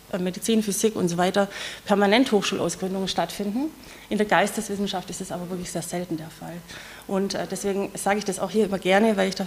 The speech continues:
auch wirklich, äh, Beispiel geben möchte. Und natürlich auch die Frauen besonders <laughs> ermutigen will. Äh, es ist auch sehr selten, dass, äh, Frauen noch dazu im, zum Softwarebereich und noch als Unternehmerinnen auftreten. In den Gründerpersönlichkeitsseminaren zum Beispiel der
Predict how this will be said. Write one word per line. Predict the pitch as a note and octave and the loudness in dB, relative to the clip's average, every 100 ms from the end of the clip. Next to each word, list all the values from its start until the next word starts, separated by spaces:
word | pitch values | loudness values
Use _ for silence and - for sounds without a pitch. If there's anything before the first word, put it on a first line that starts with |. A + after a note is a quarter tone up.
| - | 0
auch | G3+ G3+ | 0 2
wirklich, | A3 G#3+ - G#3+ | 0 2 0 -2
äh, | F#3+ | 2
Beispiel | F#3 - G#3 | 4 6 4
geben | G3+ F3 | 2 0
möchte. | E3+ E3+ - - - - - - | -2 -2 -8 -14 -18 -16 -16 0
Und | C4 | 4
natürlich | C4 A#3 G#3 | 4 4 0
auch | |
die | G3 | 0
Frauen | F3+ - G3+ B3 G3 | -2 4 6 6 2
besonders | F3+ F#3 F#3 A3 - | 0 2 4 4 2
<laughs> | - | 0
ermutigen | G#3 A3+ A#3 A3+ G#3 F#3+ | 6 6 6 0 0 -2
will. | G#3+ - - - - - - | -4 -8 -12 -12 -12 -8 0
Äh, | G3 G3 | 2 2
es | F#3+ | 0
ist | F#3+ F#3 - | -4 -2 -2
auch | F3+ - | -4 -2
sehr | - F#3 | 0 2
selten, | F#3 F#3 G3 | 4 4 4
dass, | F3+ F#3 - | 2 0 -2
äh, | E3+ | -4
Frauen | - F3 G3+ | 2 4 4
noch | G3 | 2
dazu | F#3+ - | -2 2
im, | F#3+ F#3+ F#3 | 2 2 -4
zum | - G3 F3+ F#3 | -6 -2 -2 -2
Softwarebereich | - F#3+ - F#3 E3 E3+ F3+ - - - - - | 0 0 0 -2 0 0 0 -8 -16 -20 -16 6
und | B3 | 6
noch | A3 - | 6 2
als | F#3 F3+ | 0 0
Unternehmerinnen | F3+ F3 F#3 G3 F#3+ F3+ | -2 0 2 2 2 0
auftreten. | F3 E3+ - E3+ F3+ E3+ - - - - - | 0 -4 -4 -4 -4 -8 -16 -20 -20 -10 0
In | |
den | F#3 F#3 | 2 6
Gründerpersönlichkeitsseminaren | A#3+ A#3 G#3+ G3 - G#3+ A#3 - F#3+ F3+ - - G3+ G3+ F3 G3 | 6 6 4 2 6 6 6 2 0 0 0 4 6 6 6 4
zum | G#3 F3+ | 4 2
Beispiel | E3+ F3+ - F3 | 2 2 2 2
der | E3+ | 0